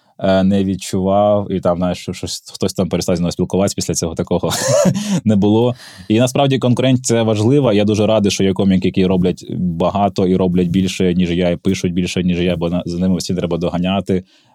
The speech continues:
От у нас з Байдаком була смішна оця штука, з-, хто більше збере донатів з Євротурів, там, ми такі, от він там приїхав, зібрав стільки, я такий: «А я», кажу, «я хочу більше зібрати». Він такий: «А давай». <laughs> І оце мене мотивувало. Я вже заразив всю команду концертного. Він: «Та давайте ще щось продамо на аукціоні, ще якось там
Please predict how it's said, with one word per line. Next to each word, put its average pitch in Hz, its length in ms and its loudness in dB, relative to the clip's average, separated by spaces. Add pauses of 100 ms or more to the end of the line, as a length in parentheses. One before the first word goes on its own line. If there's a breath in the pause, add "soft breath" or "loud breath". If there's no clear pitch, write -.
(140)
От - 140 -8
у - 20 2
нас 92 100 2
з - 20 0
Байдаком 95 440 0
була 90 160 2
смішна 87 380 -2
оця 87 180 -2
штука, 87 600 -2
з-, 82 360 -8
хто - 140 -2
більше 90 220 0
збере 87 200 -2
донатів 90 380 0
з 82 60 -4
Євротурів, 90 540 -2
там, 82 140 -6
ми 85 100 -6
такі, 87 220 -6
от 82 100 -6
він 90 60 -4
там 82 140 -4
приїхав, 87 380 -2
зібрав 85 280 -2
стільки, - 260 -4
я 82 40 -4
такий: 90 220 -2
«А 85 60 0
я», 92 220 2
кажу, 87 180 -2
«я 92 140 2
хочу 95 200 -2
більше 92 280 0
зібрати». 85 280 -2
Він 82 60 -2
такий: 87 240 -2
«А 113 80 2
давай». 117 300 2 (420 loud breath)
<laughs> 175 460 0
І 117 100 2
оце 120 200 2
мене 127 180 4
мотивувало. 120 760 2 (160 loud breath)
Я 113 80 2
вже 110 100 2
заразив 113 360 2
всю 101 200 0
команду 107 520 2
концертного. 98 600 0
Він: 98 80 2
«Та 104 100 0
давайте 117 500 2
ще 120 180 -2
щось 131 160 -4
продамо 113 420 0
на 117 60 4
аукціоні, 113 640 0
ще - 120 -2
якось 110 240 -2
там 113 220 0